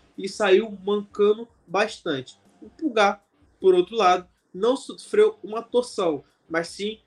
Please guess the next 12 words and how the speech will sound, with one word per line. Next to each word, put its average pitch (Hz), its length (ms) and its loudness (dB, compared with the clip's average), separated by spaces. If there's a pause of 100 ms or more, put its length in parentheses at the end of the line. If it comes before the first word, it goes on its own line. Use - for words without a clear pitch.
(100)
teve 190 260 4
um 208 80 -10
desconforto 233 960 0
muscular 170 680 -2 (160)
durante 170 400 2
o - 20 -12
aquecimento 175 540 -4 (320)
e, 196 120 -6
por 190 220 -10
conta 185 300 0
disso, 160 380 -4
ambos 202 520 2